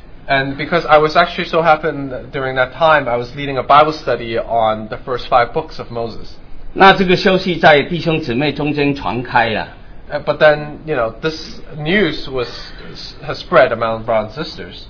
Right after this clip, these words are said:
Speaker 2: 本来我就想尽量不要太多人知道，因为医生说是癌症第二期。
Speaker 1: Um, at first, I didn't quite want to spread it around because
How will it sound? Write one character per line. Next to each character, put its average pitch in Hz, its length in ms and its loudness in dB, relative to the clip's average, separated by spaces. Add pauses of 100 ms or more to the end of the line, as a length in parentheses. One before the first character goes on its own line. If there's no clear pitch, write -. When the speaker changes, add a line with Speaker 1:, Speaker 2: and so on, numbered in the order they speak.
Speaker 2:
本 151 100 4
来 190 140 10
我 175 160 8
就 190 160 6
想 151 400 4
尽 196 280 2
量 175 340 8
不 143 120 -2
要 165 240 4
太 165 220 0
多 165 200 0
人 139 220 2
知 156 160 -6
道， 143 240 4
因 185 160 4
为 156 100 2
医 180 200 0
生 170 240 -2
说 165 200 0
是 147 400 -4 (640)
癌 151 320 6
症 170 480 2
第 220 280 6
二 185 280 6
期。 127 560 -2 (500)
Speaker 1:
Um, 135 240 -2
at 147 120 -2
first, 240 220 2
I 151 80 6
didn't 180 520 -2
quite 156 260 4
want 143 220 0
to - 80 -10
spread 147 320 0
it 135 80 2
around 190 440 6
because 127 640 -2